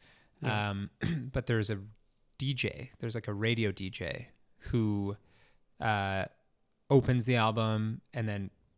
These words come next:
Speaker 2: punctuates some of the songs and then is at the closing of the album.
Speaker 1: Sure.
Speaker 2: Who is basically, like, it's sort of, like, the idea that in, you know, in this post-apocalyptic future, the only thing that exists is, like, radio,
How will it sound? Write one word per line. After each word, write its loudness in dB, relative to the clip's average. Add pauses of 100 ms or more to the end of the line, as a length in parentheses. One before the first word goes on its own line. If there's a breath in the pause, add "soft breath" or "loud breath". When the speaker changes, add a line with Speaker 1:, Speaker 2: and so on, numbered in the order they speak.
(140)
Speaker 2:
punctuates 0
some -2
of -4
the -6
songs 0
and -4
then 0
is -4
at -4
the -8
closing 2
of 2
the 4
album. 2
Speaker 1:
Sure. 0 (120)
Speaker 2:
Who 6
is 4
basically, 4
like, 0 (760 loud breath)
it's 2
sort 6
of, 4
like, 4
the 6
idea 4
that 0
in, -6
you -2
know, -2
in 2
this 0 (220)
post-apocalyptic 0
future, 0
the 0
only 0
thing -4
that -2 (160)
exists -2
is, -4
like, -4 (320)
radio, 0